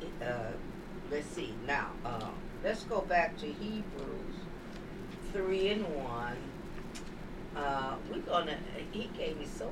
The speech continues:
much about the apostle. I wanna finish that up. He hasn't given me about any other, other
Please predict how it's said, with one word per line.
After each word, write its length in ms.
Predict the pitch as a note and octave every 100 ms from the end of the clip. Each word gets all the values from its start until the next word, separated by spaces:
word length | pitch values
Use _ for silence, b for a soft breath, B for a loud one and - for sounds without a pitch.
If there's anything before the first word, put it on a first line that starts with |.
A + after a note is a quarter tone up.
| -
much 260 | E3+ -
about 340 | - - C3+ - -
the 80 |
apostle. 840 | A2+ - - - G3+ - - - - - - - - - - - - - - -
I 120 | - F3
wanna 320 | C#4+ D#3+ D3+ - - - - -
finish 320 | G#3 F3+ D#3
that 280 | - D#3+ -
up. 180 | C3 -
He 160 | F#3 G#3+
hasn't 280 | A3 G#3+
given 280 | G#3+ G#3 F3+
me 140 | - D3+
about 280 | - C#3 C3+
any 300 | C#3 C#3+ B2+
other, 200 | B2 B2
other 220 | C3+